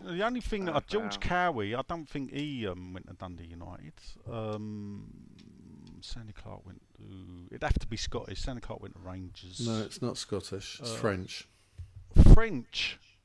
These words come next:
Speaker 3: Yeah.
Speaker 1: Ooh
Speaker 3: Guy,
Speaker 1: la la.
Speaker 3: Guy, Guy Demel.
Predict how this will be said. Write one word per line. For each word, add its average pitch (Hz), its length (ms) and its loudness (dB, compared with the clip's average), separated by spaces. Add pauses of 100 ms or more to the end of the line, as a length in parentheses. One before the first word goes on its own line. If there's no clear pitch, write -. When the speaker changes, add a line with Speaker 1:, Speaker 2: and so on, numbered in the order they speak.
(120)
Speaker 3:
Yeah. 101 160 -8 (1400)
Speaker 1:
Ooh 175 120 -10
Speaker 3:
Guy, 127 340 2
Speaker 1:
la 135 100 -6
la. 156 80 -4
Speaker 3:
Guy, 127 180 4 (280)
Guy 127 200 2
Demel. 107 440 -2